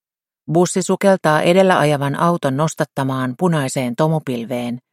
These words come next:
jota ilmanpyörteet riepottavat. Se virtaa sisään ikkunoista ja tunkeutuu hengitykseen, liimautuu hien kostuttamaan ihoon ja hiuksiin. Nostan huivin suun eteen. Tomu on täällä voittamaton.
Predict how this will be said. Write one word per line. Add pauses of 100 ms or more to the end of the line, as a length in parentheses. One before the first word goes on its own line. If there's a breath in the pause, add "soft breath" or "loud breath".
(260)
jota
ilmanpyörteet
riepottavat. (840)
Se
virtaa
sisään
ikkunoista
ja
tunkeutuu
hengitykseen, (500)
liimautuu
hien
kostuttamaan
ihoon
ja
hiuksiin. (840)
Nostan
huivin
suun
eteen. (840)
Tomu
on
täällä
voittamaton.